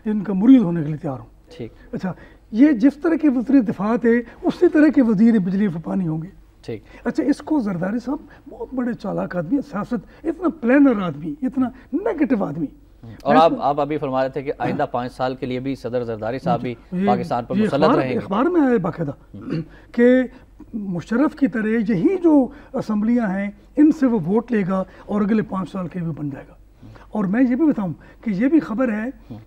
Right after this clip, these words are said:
Speaker 1: कि इलेक्शन एक साल के लिए पोस्टपोन किए जा रहे हैं।
Speaker 2: पोस्टपोन किए जा
Speaker 1: जी,
Speaker 2: रहे हैं।
Speaker 1: पोस्टपोन किए जा रहे हैं। तो
Speaker 2: क्यों,
Speaker 1: तो
Speaker 2: डॉक्टर साहब, इसकी वजूहात क्या है?
Speaker 1: म-, देखिए, मैं समझता
Speaker 2: क्या
Speaker 1: हूँ
Speaker 2: कोई
Speaker 1: कि
Speaker 2: नया एनआरओ हो, साइन हो रहा है और उसमें कोई नई शराइत तय हो रही है अमेरिका
Speaker 1: जनाब,
Speaker 2: के साथ?
Speaker 1: एनआरओ तो तकरीबन हर रोज साइन होते हैं।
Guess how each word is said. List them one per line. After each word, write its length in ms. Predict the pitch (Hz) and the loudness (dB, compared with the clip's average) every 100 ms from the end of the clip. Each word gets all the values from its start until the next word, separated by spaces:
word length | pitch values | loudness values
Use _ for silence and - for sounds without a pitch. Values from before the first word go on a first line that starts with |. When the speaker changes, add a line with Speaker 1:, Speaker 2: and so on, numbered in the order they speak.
| - | -6
Speaker 1:
कि 140 | 240 | -2
इलेक्शन 640 | 247 - 214 220 - 277 285 - | -2 -2 -6 -8 -2 0 0 0
एक 240 | 226 240 | -4 -4
साल 300 | - 190 214 | -8 -6 -6
के 120 | 202 | -4
लिए 200 | 226 233 | -4 -2
पोस्टपोन 540 | 247 240 220 - 320 294 | -4 -6 -6 -2 2 2
किए 200 | 180 190 | 2 -2
जा 140 | 143 | -4
रहे 120 | 127 | -6
हैं। 60 | - - | -12 -10
Speaker 2:
पोस्टपोन 460 | 135 - 147 160 | -10 -6 -4 -4
किए 160 | 147 156 | -4 -4
जा 80 | 135 | 0
Speaker 1:
जी, 40 | |
Speaker 2:
रहे 80 | 240 | 0
हैं। 80 | - | 0
Speaker 1:
पोस्टपोन 400 | 247 185 220 175 | -4 -6 -8 -8
किए 180 | - 147 | -8 -14
जा 60 | |
रहे 180 | 143 - | -14 -18
हैं। 160 | - - - _ _ _ - - - - - | -20 -20 -20 _ _ _ -20 -20 -20 -20 -6
तो 220 | 233 247 - - | -4 -4 -6 -10
Speaker 2:
क्यों, 180 | - 202 | -2 -2
Speaker 1:
तो 100 | 113 | -2
Speaker 2:
डॉक्टर 180 | 101 95 | -10 -10
साहब, 160 | 123 135 | -8 -8
इसकी 200 | 143 165 | -8 -8
वजूहात 340 | 117 104 95 - | -8 -8 -10 -14
क्या 100 | 190 | -12
है? 80 | 262 | -12
Speaker 1:
म-, 440 | - - 269 247 | -12 -12 -10 -4
देखिए, 300 | 277 359 247 - - - - - | -4 -4 -6 -8 -20 -20 -16 -8
मैं 200 | 185 226 | -6 -4
समझता 320 | 269 277 302 | -2 0 6
Speaker 2:
क्या 100 | 190 | 6
Speaker 1:
हूँ 80 | 190 | 6
Speaker 2:
कोई 100 | 190 | 2
Speaker 1:
कि 60 | |
Speaker 2:
नया 300 | 160 196 208 - | 4 6 6 6
एनआरओ 580 | 170 180 185 175 202 | 4 6 8 8 6
हो, 220 | 214 175 175 | 4 2 -4
साइन 320 | - 175 180 | -2 -2 -2
हो 180 | 143 151 | 0 4
रहा 120 | 156 | 6
है 320 | 165 170 170 | 6 6 6
और 220 | 147 143 | 4 2
उसमें 460 | 147 135 - 165 151 | 0 -4 -6 -10 -6
कोई 140 | 160 | -4
नई 240 | 127 135 170 | -4 -6 -6
शराइत 320 | 165 147 156 | -4 -4 -2
तय 120 | 165 | -2
हो 140 | 156 | -4
रही 120 | 143 147 | -4 -6
है 60 | |
अमेरिका 260 | 151 240 339 | -2 0 0
Speaker 1:
जनाब, 100 | 302 | 2
Speaker 2:
के 60 | |
साथ? 80 | 285 | 4
Speaker 1:
एनआरओ 280 | 294 262 302 | 4 2 0
तो 180 | 302 285 | 2 0
तकरीबन 460 | - 175 247 233 | 0 -2 0 0
हर 140 | 196 254 | -2 0
रोज 200 | 285 269 | 0 0
साइन 240 | 208 214 | -2 -4
होते 200 | 190 160 | -4 -6
हैं। 120 | 165 | -10